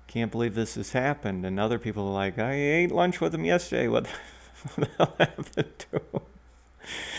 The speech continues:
So, uh, it seems that if you're a little short on cash, you know, instead of using some of those, uh, unscrupulous,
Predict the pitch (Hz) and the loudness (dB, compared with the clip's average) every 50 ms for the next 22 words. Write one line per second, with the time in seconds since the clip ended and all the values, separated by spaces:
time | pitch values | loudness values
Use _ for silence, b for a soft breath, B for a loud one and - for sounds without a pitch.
0 | B B B B B B B - - - 139 135 135 131 131 123 123 123 120 120 | B B B B B B B -6 4 8 10 12 12 12 12 12 12 12 12 10
1 | 120 113 - - B B B B B B B B B B - - 139 127 - - | 8 4 -2 -10 B B B B B B B B B B 2 2 2 4 2 0
2 | - 160 170 165 160 160 156 139 117 - - 123 139 139 135 131 117 - - - | 2 4 6 6 6 6 4 2 0 -4 0 4 6 8 10 8 8 6 2 -6
3 | - - - - 135 147 139 - - 143 147 147 143 147 151 139 143 131 - - | -20 -10 0 2 4 4 4 2 2 4 6 8 8 8 8 8 8 8 6 4
4 | - 135 131 120 117 113 110 - - 165 160 156 131 113 113 120 - - - - | 4 4 6 6 6 4 2 2 2 2 4 6 4 4 4 0 -4 -6 -8 -12
5 | - - _ _ - _ _ - - 123 120 117 113 110 110 104 - - 120 117 | -18 -20 _ _ -20 _ _ -4 -2 2 4 4 6 6 4 2 0 -2 -2 -2
6 | 110 - - - 135 131 120 113 120 120 123 123 113 107 117 117 110 - - 120 | -2 -4 0 2 4 4 4 4 2 2 2 2 2 0 -2 -4 -4 -2 -2 0
7 | 117 113 104 110 110 110 107 101 - - 107 104 101 98 98 95 104 110 - - | 0 2 2 2 2 2 0 -2 -2 -2 0 0 2 0 0 -4 -6 -12 -18 -20
8 | - - B B B B B B B B - 117 110 - - - - 123 117 113 | -20 -20 B B B B B B B B -4 -2 -2 -2 -4 -4 -2 -2 -2 -2
9 | - 107 110 107 104 104 98 - - - - | -2 -4 -2 0 0 0 -2 -4 -8 -10 -12